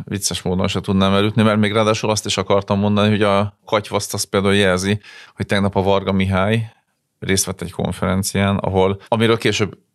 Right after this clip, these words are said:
a konferencián tartott előadás után közleményt adott ki a minisztérium.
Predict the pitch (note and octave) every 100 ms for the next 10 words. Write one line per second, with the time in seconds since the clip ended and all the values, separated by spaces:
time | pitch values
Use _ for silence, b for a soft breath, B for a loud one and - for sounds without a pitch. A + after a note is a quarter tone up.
0 | _ - A#2 G2+ G2+ F2 - F2+ F#2+ F2+
1 | F#2 F2 F#2 E2+ G2 G2 - F#2 G2 F#2
2 | E2 F#2 F2+ F#2 G2 - F2+ F#2 G2 -
3 | F#2+ G#2 A#2 C3 C#3